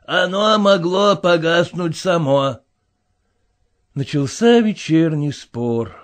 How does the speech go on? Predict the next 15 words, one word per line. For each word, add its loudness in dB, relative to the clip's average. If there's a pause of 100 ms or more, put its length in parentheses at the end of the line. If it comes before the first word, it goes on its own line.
(760)
Жители -4
деревни -4 (320)
обсуждали -2
вопрос -4
о -4
предмете -2
до -2
поздней -2
ночи. -8 (360)
Затем, -4
как -2
обычно, -4
похоронили -4
убитых -8
жен -4